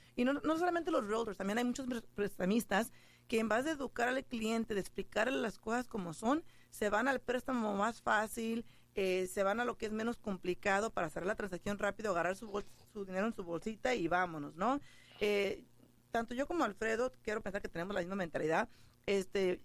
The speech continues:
Personalmente, yo busco clientes de por vida, ¿no? Yo busco clientes a los que pueda educar, a los que pueda ayudar, a los que, a los que pueda enseñar, ¿no? Incluso después de que cerramos, ahí ando dándoles latas. "Hey, ya registraron el homestead, ya hicieron esto, ya hicieron lo otro", ¿no?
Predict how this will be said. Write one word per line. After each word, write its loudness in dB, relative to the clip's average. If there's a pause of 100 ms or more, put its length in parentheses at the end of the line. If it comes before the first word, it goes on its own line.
(520)
Personalmente, 4
yo 4
busco -4
clientes -2
de -2
por -4
vida, -2 (200)
¿no? 2 (280)
Yo 6
busco 2
clientes -2
a 2
los -4
que -6
pueda 0
educar, 0
a 0
los -4
que -6
pueda 2
ayudar, 2
a 0
los -4
que, -10
a -2
los -10
que -10
pueda 2
enseñar, 0
¿no? 0 (280)
Incluso 0
después 0
de -2
que -2
cerramos, 2 (240)
ahí 4
ando 4
dándoles 2
latas. 0
"Hey, 0 (180)
ya 4
registraron 2
el 2
homestead, -2 (160)
ya 0
hicieron 2
esto, 0
ya 0
hicieron 2
lo 4
otro", 0
¿no? 2